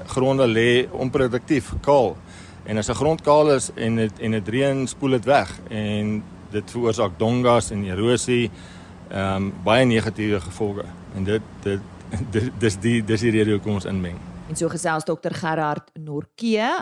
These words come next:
Speaker 2: Hy is van die Departement Omgewings- en Grondwetenskappe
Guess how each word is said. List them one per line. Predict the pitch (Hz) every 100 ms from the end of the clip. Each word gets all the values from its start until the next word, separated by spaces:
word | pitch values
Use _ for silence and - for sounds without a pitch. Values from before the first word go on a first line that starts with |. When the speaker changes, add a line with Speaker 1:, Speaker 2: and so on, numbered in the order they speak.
| 139
Speaker 2:
Hy | 151 151 - -
is | 160 151 - -
van | 160 147 147 147
die | 143 143
Departement | 143 - 143 143 151 147 143 147 -
Omgewings- | 156 - - 180 175 165 156 -
en | - 147
Grondwetenskappe | - - 165 156 - 131 151 160 160 - - 147 - 113